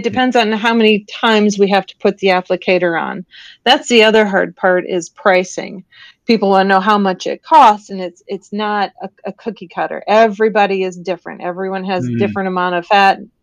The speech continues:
Speaker 2: and treatable tissue. So it's really hard to, to tell you how much it's gonna cost,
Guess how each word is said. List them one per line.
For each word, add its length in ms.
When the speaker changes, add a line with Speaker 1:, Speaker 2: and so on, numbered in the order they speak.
Speaker 2:
and 200
treatable 480
tissue. 540
So 200
it's 180
really 240
hard 540
to, 360
to 120
tell 340
you 140
how 160
much 240
it's 140
gonna 200
cost, 640